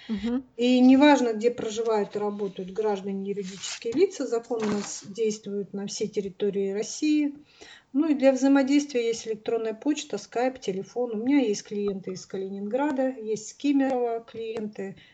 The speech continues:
Speaker 2: Оренбург, Челябинск, э, Магнитогорск, Уфа.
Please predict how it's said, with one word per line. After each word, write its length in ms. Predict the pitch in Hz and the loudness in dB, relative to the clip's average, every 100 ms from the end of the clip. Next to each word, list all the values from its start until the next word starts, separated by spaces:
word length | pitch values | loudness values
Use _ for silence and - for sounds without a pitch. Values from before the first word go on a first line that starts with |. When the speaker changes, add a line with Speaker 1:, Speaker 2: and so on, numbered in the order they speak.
| _ | _
Speaker 2:
Оренбург, 640 | 233 240 233 226 269 285 - | -6 -4 -4 -2 -2 -2 -6
Челябинск, 800 | - 208 233 240 220 208 - - _ _ _ _ - | -8 -4 -2 -2 -4 -10 -12 -20 _ _ _ _ -12
э, 40 | |
Магнитогорск, 1160 | 208 196 196 233 208 196 190 185 220 285 - - | -8 -6 -4 -4 -4 -6 -6 -6 -4 -6 -6 -18
Уфа. 380 | - 208 214 | -14 -12 -12